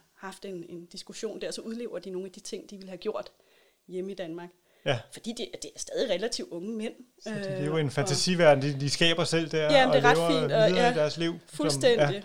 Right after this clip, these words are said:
Speaker 1: Og hver gang de er vågnet op sådan om morgenen, så spørger de sådan den anden, "Hvad lavede du i nat?"
Speaker 2: Ja.
Speaker 1: Og så, så kan de jo så forklare, hvad, hvad der skete og sådan noget, ikke? Så det, Ivar Iversen, tror jeg, han hedder,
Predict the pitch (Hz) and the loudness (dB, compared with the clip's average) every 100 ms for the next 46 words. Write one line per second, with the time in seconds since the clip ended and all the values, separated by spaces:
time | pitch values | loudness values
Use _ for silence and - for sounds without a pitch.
0 | - 233 262 262 240 240 214 202 202 - | -2 4 4 4 -2 -2 0 0 0 0
1 | 208 - 240 208 190 180 220 233 233 226 | 0 -2 -6 -4 -2 -2 -2 -4 -6 -4
2 | - 220 202 202 202 214 190 208 226 196 | 2 2 0 -8 -10 -8 -6 -4 -2 -2
3 | 208 214 208 180 180 - _ _ _ - | -4 -10 -8 -8 -10 -14 _ _ _ -2
4 | 151 123 - - 196 - 196 - - - | -2 -2 -8 -16 -10 -8 -8 -12 -20 -18
5 | 190 185 180 185 - - - 180 170 - | -16 -14 -14 -14 -14 -12 -12 -12 -16 -18
6 | _ - 165 165 - 151 151 - - 240 | _ -20 -20 -20 -20 -20 -20 -14 -10 -10
7 | 233 220 220 - - - - _ 220 202 | -8 -8 -8 -14 -20 -20 -20 _ -12 -6
8 | 196 202 240 226 220 220 - 196 202 196 | -4 -4 -8 -8 -8 -10 -6 -6 -4 -8
9 | 185 196 190 | -10 -10 -10